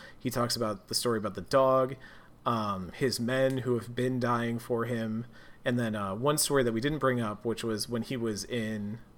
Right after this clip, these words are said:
uh, Melee in a festival, uh, when he was much younger, he teamed up with this knight, this Chevalier,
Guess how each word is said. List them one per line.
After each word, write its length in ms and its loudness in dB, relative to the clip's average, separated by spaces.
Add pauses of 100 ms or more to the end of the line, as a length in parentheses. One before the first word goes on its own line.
(120)
uh, 240 0
Melee 720 0 (140)
in 160 -2
a 200 -4
festival, 800 -2 (400)
uh, 380 0
when 180 -4
he 80 0
was 140 -4
much 200 0
younger, 440 -2 (440)
he 160 -4
teamed 320 0
up 160 0
with 220 -4
this 240 -2
knight, 400 -2
this 300 -2
Chevalier, 720 -2